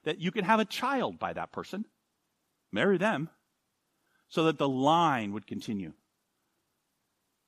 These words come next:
Who would it be a line of? Well, for one of them, married to sickly, it would be the line of sickly. To the other one, married to pining, it would be about pining. And he's like, "Not gonna happen."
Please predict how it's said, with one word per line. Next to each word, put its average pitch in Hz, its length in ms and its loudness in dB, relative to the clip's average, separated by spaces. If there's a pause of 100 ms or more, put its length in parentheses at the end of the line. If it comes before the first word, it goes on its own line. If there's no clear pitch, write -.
(600)
Who 131 80 -4
would 143 100 0
it 131 40 -10
be 139 80 -4
a 127 60 -2
line 135 240 -2
of? 80 160 -8 (1080)
Well, 110 180 -2
for 104 140 -6
one 131 160 0
of 92 80 -4
them, 104 220 -2
married 101 240 -4
to 90 60 -10
sickly, 90 440 -6
it - 20 -4
would 85 80 -8
be 95 80 -8
the 90 80 -10
line 95 180 -4
of 73 80 -14
sickly. 80 400 -10 (1080)
To 107 100 -14
the 123 140 2
other 139 160 2
one, 117 260 0
married 110 220 -2
to - 80 -10
pining, 95 500 -2
it 92 40 -8
would 82 140 -14
be 92 120 -8
about 82 240 -8
pining. 120 400 -10 (1300)
And 104 160 -2
he's 113 140 -6
like, 117 180 -8
"Not 113 160 0
gonna 95 140 -6
happen." 92 280 -8